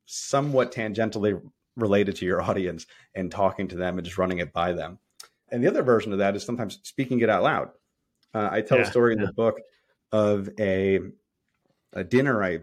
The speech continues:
Speaker 1: I was at where a friend came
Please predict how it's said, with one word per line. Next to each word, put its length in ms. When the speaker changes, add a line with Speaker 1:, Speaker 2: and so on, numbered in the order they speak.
Speaker 1:
I 80
was 240
at 280
where 260
a 80
friend 340
came 480